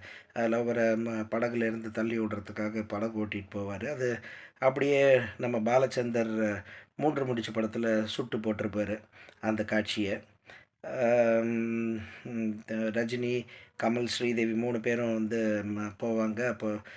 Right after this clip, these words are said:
அந்த போட் இதுவாயிட்டு கமலஹாசன் அவர்கள் அந்த தண்ணியில விழுந்து இறந்துருவாரு. So, அ,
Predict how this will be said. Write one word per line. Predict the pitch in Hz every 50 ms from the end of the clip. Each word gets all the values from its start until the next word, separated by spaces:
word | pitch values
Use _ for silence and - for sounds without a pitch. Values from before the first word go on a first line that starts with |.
| - - _ _
அந்த | - 110 107 120 117 113 117 110 117
போட் | 127 135 135 123 123
இதுவாயிட்டு | 117 113 117 117 113 113 110 120
கமலஹாசன் | - 117 107 117 120 113 110 - - 107 101
அவர்கள் | 101 101 98 98 101
அந்த | 101 98 95 95
தண்ணியில | 90 - 98 104 110 113 107 104 101
விழுந்து | 101 104 101 98 101 101 101 98 95
இறந்துருவாரு. | 98 101 101 101 95 107 104 92 87 82 76 - - - - - - - - - _ _
So, | - - - - 123 127 123 123
அ, | 120